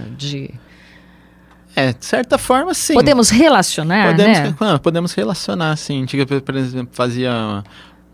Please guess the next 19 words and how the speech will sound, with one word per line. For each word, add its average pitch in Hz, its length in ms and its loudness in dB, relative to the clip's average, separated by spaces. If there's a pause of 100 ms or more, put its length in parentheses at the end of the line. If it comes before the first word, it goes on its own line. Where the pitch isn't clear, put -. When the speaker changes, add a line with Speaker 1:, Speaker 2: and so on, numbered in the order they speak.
Speaker 2:
um - 80 -12
pé 117 240 -4
de 107 420 -4
laranja 143 840 0
enxertando 127 640 -4
no 131 100 0
limão, 131 520 2
né? 131 160 2
Então, 135 280 0
às 131 120 2
vezes, 135 420 0 (240)
acontecia 135 400 0
até 143 180 0
que 151 120 -2
a - 20 4
laranja, 139 640 0 (400)
metade 156 580 2
da 143 120 4
árvore 135 260 0